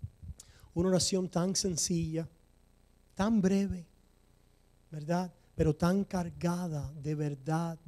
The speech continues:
de poder. Y lo que queremos hacer ahora a medio de recapitulación es recordar las ideas principales, pero orar con ella. Yo les voy a mostrar cómo yo oro con ella.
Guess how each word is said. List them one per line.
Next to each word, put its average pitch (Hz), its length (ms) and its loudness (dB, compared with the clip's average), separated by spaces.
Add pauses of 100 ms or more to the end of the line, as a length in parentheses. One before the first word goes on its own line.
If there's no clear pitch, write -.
de 156 120 -4
poder. 156 640 -6 (1200)
Y 190 60 2
lo 175 80 6
que 180 120 2
queremos 202 360 2
hacer 220 280 2
ahora 196 480 4
a 156 80 -2
medio 196 440 6
de 170 120 2
recapitulación 160 1160 -2
es 196 300 -2 (1000)
recordar 170 520 6
las 247 180 6
ideas 214 260 6
principales, 214 680 2
pero 202 300 6
orar 185 420 4
con 170 220 0
ella. 135 360 -2 (680)
Yo 170 160 4
les 202 140 6
voy 240 220 12
a 226 60 6
mostrar 247 480 4
cómo 214 220 6
yo 208 160 10
oro 226 320 6
con 180 200 0
ella. 135 300 -2